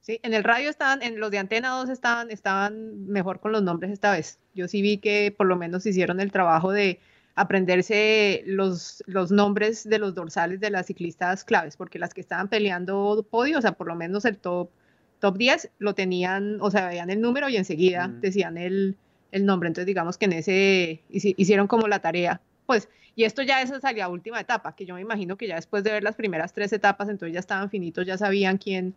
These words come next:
Speaker 2: Claro.
Speaker 1: quién era quién, pero sí, eso ya también es de, de trabajo, pero el solo hecho de que hagan eso ya es que las están cogiendo con seriedad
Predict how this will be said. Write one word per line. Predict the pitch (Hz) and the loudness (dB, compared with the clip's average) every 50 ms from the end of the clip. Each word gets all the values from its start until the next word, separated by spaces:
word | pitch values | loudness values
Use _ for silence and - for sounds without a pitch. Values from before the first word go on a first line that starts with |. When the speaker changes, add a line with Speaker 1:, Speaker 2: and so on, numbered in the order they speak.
| _ | _
Speaker 2:
Claro. | - 170 143 127 123 117 120 113 | -6 -4 -2 -2 -2 -4 -6 -2
Speaker 1:
quién | - 233 226 | 2 2 4
era | 240 247 254 | 4 4 4
quién, | 254 320 302 311 | 4 4 2 2
pero | - 339 277 233 | 2 0 0 0
sí, | 226 - - 208 | -2 0 0 0
eso | 196 196 220 | 0 0 0
ya | 208 208 208 208 | -2 -2 -2 0
también | 208 214 208 208 202 202 202 | 0 0 0 0 0 0 -2
es | 208 202 | -2 0
de, | 208 214 214 208 202 190 170 143 - _ _ _ _ _ _ _ _ _ _ _ _ _ _ _ _ _ - - | 0 2 2 4 4 2 2 0 -2 _ _ _ _ _ _ _ _ _ _ _ _ _ _ _ _ _ -14 -4
de | - 208 214 208 | 0 2 2 2
trabajo, | 208 202 196 185 208 277 | 2 2 2 2 2 2
pero | - 320 285 226 202 - _ _ _ _ _ _ - | 2 0 0 0 -2 -8 _ _ _ _ _ _ -4
el | - 233 196 | -4 0 2
solo | 240 226 254 277 | 2 4 4 4
hecho | 285 277 269 - | 2 2 0 -4
de | 320 - | -4 -2
que | - 202 | -2 -2
hagan | 185 202 226 254 | 0 0 0 -2
eso | 269 277 269 330 381 - - | -2 -4 -6 -10 -14 -14 -12
ya | 202 180 208 190 196 196 | -6 -2 0 0 0 0
es | 202 - - | -2 -8 -8
que | 240 | -6
las | 233 233 226 | -6 -4 -4
están | 208 - 196 170 | -6 -8 -12 -14
cogiendo | - 190 196 214 208 202 202 220 | -10 -8 -8 -6 -6 -6 -6 -6
con | - 226 214 | -6 -8 -8
seriedad | 226 196 165 165 170 170 175 170 - | -8 -8 -8 -6 -2 0 0 0 -2